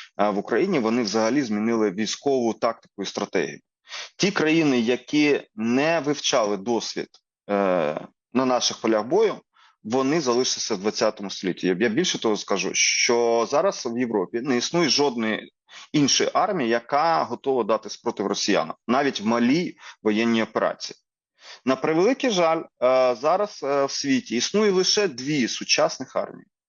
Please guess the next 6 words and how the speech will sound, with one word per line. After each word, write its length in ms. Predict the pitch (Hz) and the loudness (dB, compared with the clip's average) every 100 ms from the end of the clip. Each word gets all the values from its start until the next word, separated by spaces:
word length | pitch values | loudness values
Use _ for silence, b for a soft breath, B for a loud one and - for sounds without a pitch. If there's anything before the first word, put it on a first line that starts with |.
| _ _ _ | _ _ _
Це 280 | - 120 104 | 0 2 2
українська 680 | - 127 175 254 - - 247 | 0 -2 0 -2 -6 -10 -8
і 60 | 160 | -2
російська. 580 | 151 135 - - - - | -2 -2 -6 -8 -12 -4
Не 220 | 120 156 | 0 0
потрібно 580 | 165 160 - 208 208 170 | 0 -2 0 2 2 0